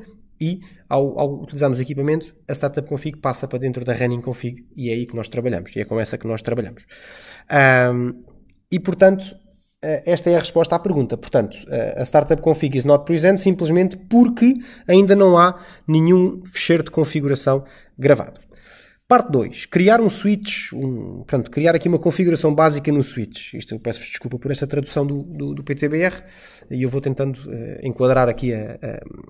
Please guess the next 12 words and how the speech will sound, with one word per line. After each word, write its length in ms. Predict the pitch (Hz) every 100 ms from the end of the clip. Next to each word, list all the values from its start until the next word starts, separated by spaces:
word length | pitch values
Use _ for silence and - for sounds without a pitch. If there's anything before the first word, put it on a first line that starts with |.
| _ -
o 100 | 127
exercício. 480 | 120 - 95 - -
Portanto, 280 | - 101 - - - _
atribuir 380 | 208 214 196 220
o 20 |
nome 160 | 226 208
a 40 | 175
um 20 |
switch. 440 | - 107 - - _
Então, 280 | 190 165 -
o 100 | 214
switch, 480 | 202 - 254 - -